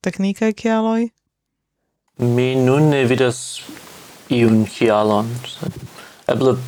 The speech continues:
Speaker 2: estonte ni vidos iun aferon, kiu vere pli bone funkcios ĉe iPhoneo, sed nun mi ne vidas ion tian.
Speaker 1: Mhm. Kaj, eh, ĉu estas planita ankaŭ ia, ia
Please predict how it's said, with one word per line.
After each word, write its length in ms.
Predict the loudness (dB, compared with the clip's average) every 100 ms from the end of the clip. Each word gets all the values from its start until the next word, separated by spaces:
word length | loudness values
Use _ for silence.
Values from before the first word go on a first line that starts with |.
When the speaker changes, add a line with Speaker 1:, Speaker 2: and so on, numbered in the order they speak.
| -16 -14
Speaker 2:
estonte 460 | -12 -4 -2 -2 -2
ni 120 | -4
vidos 380 | -2 -2 -4 -4
iun 420 | -2 0 0 -2
aferon, 460 | -4 0 2 2 0
kiu 300 | -2 0 2
vere 300 | 0 0 0 -2 -12 -2
pli 100 | 0
bone 240 | 2 0
funkcios 460 | -2 -6 0 -2 0
ĉe 140 | -4 -4
iPhoneo, 380 | -2 0 0 -2
sed 200 | -4 -6 -2
nun 180 | 0 2
mi 80 | 2
ne 120 | 0 -2
vidas 360 | -2 -4 -4
ion 200 | -4 -4
tian. 300 | -4 -6 -6 -10 -18 -20 -20 _ _ _ -8
Speaker 1:
Mhm. 200 | -2 -2 -4 -12 -16 -16
Kaj, 260 | -2 0 0
eh, 320 | 0 2 2 0 _
ĉu 320 | -18 -10 -4 -4 -4 -12 -10
estas 480 | -10 -6 -4 -4 -2
planita 560 | 0 0 0 -2 -4
ankaŭ 380 | -2 -4 -2 -4 -2
ia, 500 | -2 0 0 0 -2 -8 _ -8
ia 640 | -2 2 2 4 2 0